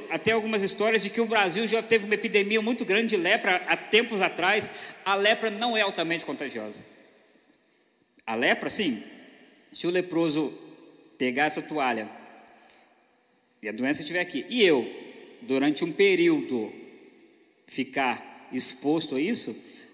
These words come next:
vai demorar um tempo, mas eu posso me sujeitar a pegar essa doença. E outro detalhe, a gente assiste muito filme, né? A gente assiste muita,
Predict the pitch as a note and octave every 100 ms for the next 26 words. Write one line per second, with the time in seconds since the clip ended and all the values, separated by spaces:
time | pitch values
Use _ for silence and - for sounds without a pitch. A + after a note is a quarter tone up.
0 | - - B2 D3+ A3 A3 G#3+ A#3 A3+ A3
1 | E3 D#3+ E3+ G3 - F3 G#3+ A3 G3 G3+
2 | F#3+ F3+ F3+ F#3+ F3+ F3+ F#3 F3+ D#3+ D#3
3 | - A#3 A3+ G#3+ G#3+ G3+ G3 - - -
4 | - - - - _ _ _ - G3 A3
5 | G#3 G#3+ A3 A3 C#3+ - - G3+ F3+ F3
6 | F3+ D3+ E3 E3 E3+ F3 D#3+